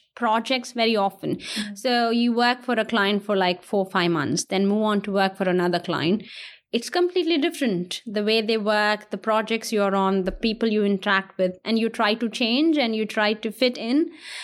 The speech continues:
Speaker 1: It is challenging, but I love it.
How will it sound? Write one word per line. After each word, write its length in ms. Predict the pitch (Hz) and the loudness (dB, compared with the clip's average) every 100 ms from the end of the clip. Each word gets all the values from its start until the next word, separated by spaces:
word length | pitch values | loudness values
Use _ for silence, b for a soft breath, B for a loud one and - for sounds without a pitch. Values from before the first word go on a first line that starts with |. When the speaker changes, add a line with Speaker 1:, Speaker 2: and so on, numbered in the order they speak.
| B B | B B
Speaker 1:
It 160 | - 262 | -2 0
is 120 | 277 | 0
challenging, 720 | - 285 240 269 302 330 440 349 | 0 0 2 2 2 2 2 2
but 160 | 247 - - | 0 -8 -2
I 120 | 294 | 2
love 280 | 302 240 180 | 2 2 0
it. 300 | 165 180 | -4 -4